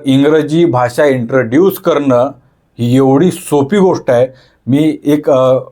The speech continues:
हायकोर्टाचे न्यायाधीश आहेत जे रिटायर्ड आहेत, तर त्यांनी सांगत असताना घटनेतलं एक कलम सांगितलं, त्या घटनेतल्या कलमान्वये मुख्यमंत्र्यांचे अधिकार आहेत.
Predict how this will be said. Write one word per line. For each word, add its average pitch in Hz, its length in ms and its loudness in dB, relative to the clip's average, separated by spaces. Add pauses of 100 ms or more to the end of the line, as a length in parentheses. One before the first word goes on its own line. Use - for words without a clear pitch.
(200)
हायकोर्टाचे 151 680 0
न्यायाधीश 160 420 0
आहेत 120 180 -2
जे 127 180 -2
रिटायर्ड 123 400 0
आहेत, 95 100 -10 (960)
तर 156 100 -2
त्यांनी 165 600 0 (140)
सांगत 165 560 -2
असताना 175 480 -2
घटनेतलं 151 520 -2
एक 170 160 -4
कलम 170 220 2
सांगितलं, 143 480 0
त्या 156 340 0
घटनेतल्या 156 640 -2 (360)
कलमान्वये 147 800 0 (460)
मुख्यमंत्र्यांचे 226 720 0 (240)
अधिकार 147 340 0
आहेत. 110 140 -2